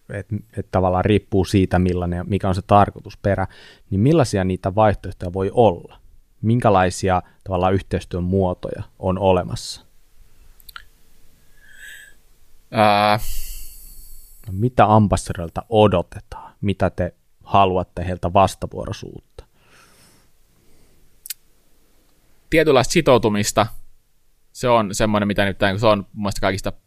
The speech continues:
Speaker 2: tärkein, että sitoudutaan siihen yhteistyö-,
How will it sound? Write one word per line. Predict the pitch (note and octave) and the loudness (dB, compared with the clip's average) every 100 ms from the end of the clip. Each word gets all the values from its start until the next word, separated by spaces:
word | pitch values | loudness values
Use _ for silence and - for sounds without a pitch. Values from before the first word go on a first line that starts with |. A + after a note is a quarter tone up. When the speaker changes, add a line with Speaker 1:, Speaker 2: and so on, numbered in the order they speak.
| _ _ - | _ _ -4
Speaker 2:
tärkein, | G#2+ F#2 - F#2 F#2+ | -2 -2 -2 -2 -2
että | G2+ | -6
sitoudutaan | A#2+ A#2 G#2 F2+ F#2+ | -2 0 2 2 -2
siihen | F#2+ G2 F#2 - | -2 -4 -4 -4
yhteistyö-, | G2+ - A2 - F#2+ F2+ | -4 -2 -2 -2 -2 -2